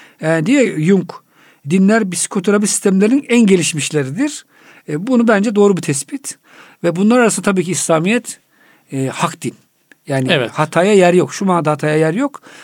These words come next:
Speaker 1: Tabii ki Müslümanlar hata yapabilir. Ama Kur'an ve sünnette hata yok.
Speaker 2: Evet.
Speaker 1: Yani Peygamber Efendimiz bekarları evlendirmiş. Açları doyurmuş, çıplakları giydirmiş ki bunlar mesela suç işlemesin. Şimdi siz bunu dini bir yükümlülük olarak insanlara emrederseniz,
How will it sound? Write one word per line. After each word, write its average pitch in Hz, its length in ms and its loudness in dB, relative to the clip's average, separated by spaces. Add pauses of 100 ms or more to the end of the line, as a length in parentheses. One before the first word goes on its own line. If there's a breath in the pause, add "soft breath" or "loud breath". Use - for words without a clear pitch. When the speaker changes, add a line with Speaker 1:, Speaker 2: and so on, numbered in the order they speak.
(120)
Speaker 1:
Tabii 196 200 0
ki 175 100 -4
Müslümanlar 208 400 2
hata 190 180 0
yapabilir. 226 520 0 (880 loud breath)
Ama 202 220 2
Kur'an 214 360 0
ve 208 60 2
sünnette 208 340 0
hata 143 260 -2
yok. - 340 -12 (360)
Speaker 2:
Evet. 127 340 -4
Speaker 1:
Yani 170 160 -4
Peygamber 175 380 0
Efendimiz 160 320 -4
bekarları 147 440 -2
evlendirmiş. 160 720 -2 (560 loud breath)
Açları 156 520 -2
doyurmuş, 160 540 0
çıplakları 196 500 -8
giydirmiş 175 520 2
ki - 240 -2 (640 soft breath)
bunlar 185 260 2
mesela 190 300 0
suç - 200 -8
işlemesin. 175 480 -2 (540 soft breath)
Şimdi 214 300 0
siz 196 180 0
bunu 208 160 2
dini 208 240 4
bir 208 60 4
yükümlülük 202 360 2
olarak 196 300 2
insanlara 185 400 0 (120)
emrederseniz, 170 840 -2